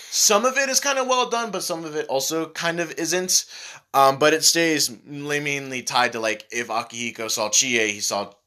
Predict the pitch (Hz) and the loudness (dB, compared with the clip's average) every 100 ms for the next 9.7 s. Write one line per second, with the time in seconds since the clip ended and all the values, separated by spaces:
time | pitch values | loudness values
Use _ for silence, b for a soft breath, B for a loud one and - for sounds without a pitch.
0 | _ - 120 110 101 117 107 107 101 98 | _ -4 -2 -2 0 2 2 0 -6 -6
1 | 92 92 B B B B - 135 - 110 | -8 -10 B B B B 0 4 4 2
2 | 90 85 85 B B B 170 160 180 160 | -2 -4 -6 B B B 4 6 6 6
3 | 139 107 110 95 90 _ _ _ 123 165 | 2 4 2 2 -2 _ _ _ 0 0
4 | 170 196 170 165 156 151 147 156 151 143 | 0 -2 2 6 8 6 2 -2 -2 -4
5 | _ 151 147 139 143 131 123 123 120 123 | _ -2 -2 -2 -4 -4 -2 -6 -4 -2
6 | 120 120 113 110 107 104 101 95 104 98 | -2 -4 -6 -6 -6 -6 -8 -8 -8 -8
7 | 92 101 101 92 92 87 - - B B | -4 -2 -2 0 0 0 -4 -16 B B
8 | 120 123 123 120 131 131 156 160 123 139 | 4 4 4 0 -8 -4 -4 -2 0 0
9 | 135 139 123 117 120 - - | 0 -4 -6 -6 -4 -6 -8